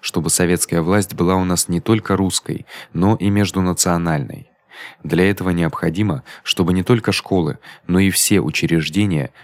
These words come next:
все органы, как партийные, так и советские, шаг за шагом национализировались, чтобы они действовали на языке, понятном для масс,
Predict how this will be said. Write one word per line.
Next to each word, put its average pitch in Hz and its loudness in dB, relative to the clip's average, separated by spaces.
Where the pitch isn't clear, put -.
все - 0
органы, 85 0
как 90 -2
партийные, 82 -2
так - -4
и - -2
советские, 82 -2
шаг 98 0
за 82 0
шагом 101 0
национализировались, 92 0
чтобы 92 0
они 98 0
действовали 87 2
на 87 0
языке, 87 0
понятном 87 -2
для 78 0
масс, 92 -2